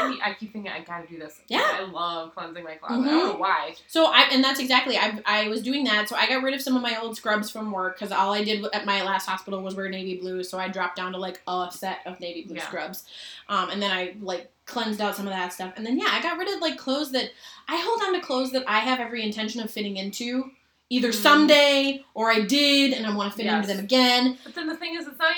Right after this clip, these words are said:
Speaker 1: even in style anymore.
Speaker 2: Well,
Speaker 1: It's
Speaker 2: not
Speaker 1: like,
Speaker 2: only
Speaker 1: just
Speaker 2: that, but it also just carries a
Speaker 1: Oh,
Speaker 2: bad
Speaker 1: there's so many
Speaker 2: vibe.
Speaker 1: reasons why. It's
Speaker 2: Right?
Speaker 1: like,
Speaker 2: It
Speaker 1: I,
Speaker 2: ca-,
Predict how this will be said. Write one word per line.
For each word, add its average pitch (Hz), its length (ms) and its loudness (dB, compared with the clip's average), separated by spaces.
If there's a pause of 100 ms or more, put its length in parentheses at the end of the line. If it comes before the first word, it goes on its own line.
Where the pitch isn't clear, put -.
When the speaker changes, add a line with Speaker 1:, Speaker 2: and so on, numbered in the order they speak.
Speaker 1:
even 302 280 -4
in 262 120 -4
style 285 340 6
anymore. 240 400 -2
Speaker 2:
Well, 330 140 6
Speaker 1:
It's 392 100 6
Speaker 2:
not 440 60 8
Speaker 1:
like, 508 80 8
Speaker 2:
only 508 140 8
Speaker 1:
just - 100 2
Speaker 2:
that, 453 180 6
but 370 80 2
it 349 100 2
also 403 240 2
just 359 200 -2
carries 381 300 0
a - 40 2
Speaker 1:
Oh, - 40 2
Speaker 2:
bad 330 220 2
Speaker 1:
there's 294 280 0
so - 200 6
many 214 160 4
Speaker 2:
vibe. 208 60 0
Speaker 1:
reasons 202 380 -2
why. 180 100 -2
It's 151 80 -4
Speaker 2:
Right? 302 100 4
Speaker 1:
like, 403 100 4
Speaker 2:
It 523 240 4
Speaker 1:
I, 359 180 2
Speaker 2:
ca-, - 0 -